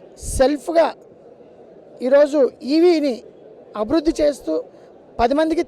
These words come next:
తెలిసేటట్టు చెప్తూ అందులో వెహికల్స్ సేల్ చేస్తూ అలాగే అందులో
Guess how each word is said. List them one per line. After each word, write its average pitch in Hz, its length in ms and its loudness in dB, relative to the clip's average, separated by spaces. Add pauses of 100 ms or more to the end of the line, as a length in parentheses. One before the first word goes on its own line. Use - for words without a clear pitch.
తెలిసేటట్టు 311 540 -2
చెప్తూ 302 360 -4 (560)
అందులో 339 280 2 (100)
వెహికల్స్ 320 420 -2 (120)
సేల్ 277 280 2
చేస్తూ 294 380 -2 (360)
అలాగే 285 300 2
అందులో 311 200 0